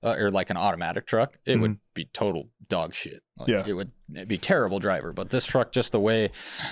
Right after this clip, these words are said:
Speaker 1: between the tire and the gearing and then the manual trans being able to load up the Charger, uh, it was, <laughs> it was incredible. It was a lot of fun. It
Speaker 2: Yeah.
Speaker 1: would,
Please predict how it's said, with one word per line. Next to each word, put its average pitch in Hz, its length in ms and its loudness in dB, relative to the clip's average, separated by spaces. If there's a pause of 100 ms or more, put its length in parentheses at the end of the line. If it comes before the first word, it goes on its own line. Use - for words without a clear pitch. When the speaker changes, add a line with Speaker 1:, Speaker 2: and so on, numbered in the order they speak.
(120)
Speaker 1:
between 110 640 0
the 98 140 0
tire 135 500 4
and 101 220 0
the 87 60 -2
gearing 120 500 2
and 98 100 2
then 92 80 0
the 90 80 0
manual 107 340 2
trans 110 440 0
being 98 180 0
able 98 180 2
to 95 60 2
load 95 300 4
up 104 160 0
the 87 80 -6
Charger, 104 580 0 (540)
uh, 87 300 0
it 107 120 0
was, 95 420 -2
<laughs> - 40 -12
it - 120 0
was - 200 -2
incredible. 78 600 -6
It 85 60 -4
was 85 160 -4
a - 60 -6
lot 69 160 -4
of - 60 -10
fun. 78 340 -8
It 90 80 2
Speaker 2:
Yeah. 101 140 4
Speaker 1:
would, - 160 -8